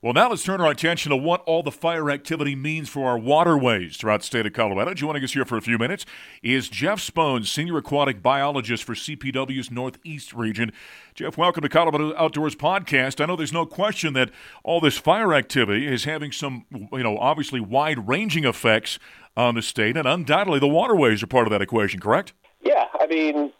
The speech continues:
Speaker 2: not specifically currently that we're aware of, but typically what happens after a fire, um, you know, burns through and gets suppressed. It's usually the monsoons or heavy snowpack that happens, um,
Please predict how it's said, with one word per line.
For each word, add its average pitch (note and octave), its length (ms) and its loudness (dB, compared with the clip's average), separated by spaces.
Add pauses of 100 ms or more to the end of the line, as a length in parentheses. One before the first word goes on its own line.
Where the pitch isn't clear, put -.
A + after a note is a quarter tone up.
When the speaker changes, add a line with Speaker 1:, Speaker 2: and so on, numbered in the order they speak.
(180)
Speaker 2:
not F3 320 2 (200)
specifically - 720 -4 (160)
currently D#3+ 480 2
that D#3 240 2
we're D3 160 2
aware C3+ 400 2 (120)
of, E3+ 60 -4 (380)
but B2+ 300 4 (600)
typically D3 340 -2
what C3+ 180 2
happens B2 500 0
after A#2+ 360 2
a B2 80 2 (120)
fire, B2 400 4 (220)
um, A2 560 2 (420)
you A#2 100 -4
know, G#2 220 0
burns A#2 320 0 (120)
through B2+ 320 4
and B2 120 0
gets A2 160 0 (120)
suppressed. G#2 420 0 (100)
It's G#2 220 -8
usually B2 400 0
the A#2 100 0
monsoons A#2 880 0
or G#2 320 4
heavy G#2+ 240 -2 (140)
snowpack G#2 440 0 (160)
that F2+ 180 2
happens, F#2 540 -2 (680)
um, F2+ 340 2